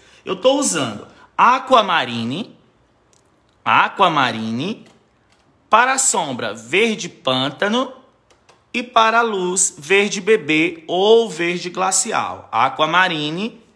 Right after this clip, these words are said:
verde pântano, e verde bebê.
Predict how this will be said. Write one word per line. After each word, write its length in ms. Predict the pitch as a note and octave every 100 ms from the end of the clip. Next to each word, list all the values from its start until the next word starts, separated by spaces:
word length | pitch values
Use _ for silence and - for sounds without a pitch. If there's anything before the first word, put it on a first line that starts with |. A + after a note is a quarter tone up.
| _ _ _ _ _
verde 360 | A2+ C#3 C3 D#3
pântano, 760 | - G3 G3 G#3+ G#3 A3 - - _ -
e 100 | A3+
verde 360 | F3 F3+ E3
bebê. 400 | E3+ F3+ A#2 F#2